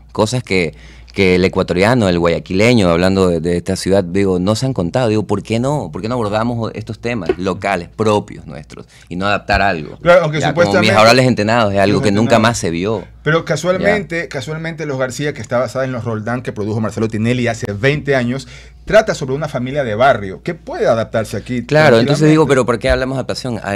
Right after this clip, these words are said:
Speaker 2: Ada-,
Speaker 1: entonces,
Speaker 2: ah, hacer algo ya,
Speaker 1: hagamos algo
Speaker 2: un,
Speaker 1: nuestro,
Speaker 2: algo
Speaker 1: claro,
Speaker 2: como el
Speaker 1: algo
Speaker 2: Cholito en su momento.
Speaker 1: Exactamente, entonces,
Speaker 2: Ya,
Speaker 1: está
Speaker 2: ya,
Speaker 1: bien
Speaker 2: ya,
Speaker 1: como
Speaker 2: ya.
Speaker 1: referencia, podemos tomar igual siempre,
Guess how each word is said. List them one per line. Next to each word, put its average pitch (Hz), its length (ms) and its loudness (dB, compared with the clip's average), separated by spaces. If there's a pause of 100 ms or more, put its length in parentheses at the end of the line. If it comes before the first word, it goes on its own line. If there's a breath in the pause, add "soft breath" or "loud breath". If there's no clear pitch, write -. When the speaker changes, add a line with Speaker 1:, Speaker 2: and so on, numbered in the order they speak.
Speaker 2:
Ada-, 139 200 4
Speaker 1:
entonces, 151 280 4
Speaker 2:
ah, 135 40 2
hacer 170 200 2
algo 175 300 6
ya, 156 160 4
Speaker 1:
hagamos 139 280 4
algo 139 220 0
Speaker 2:
un, 151 80 0
Speaker 1:
nuestro, 135 580 -4
Speaker 2:
algo 127 160 -4
Speaker 1:
claro, 131 220 -4
Speaker 2:
como 151 180 0
el 143 60 0
Speaker 1:
algo 120 100 0
Speaker 2:
Cholito 165 260 0
en 127 60 -8
su 135 80 -8
momento. 139 380 -6
Speaker 1:
Exactamente, 127 720 -4
entonces, 104 720 -6 (280 soft breath)
Speaker 2:
Ya, 120 180 -4
Speaker 1:
está 120 100 0
Speaker 2:
ya, 127 40 0
Speaker 1:
bien 165 120 2
Speaker 2:
ya, - 20 -2
Speaker 1:
como 143 160 0
Speaker 2:
ya. 120 60 2
Speaker 1:
referencia, 113 540 -2
podemos 131 280 -4
tomar 131 260 -4
igual 120 240 -2
siempre, 101 760 -4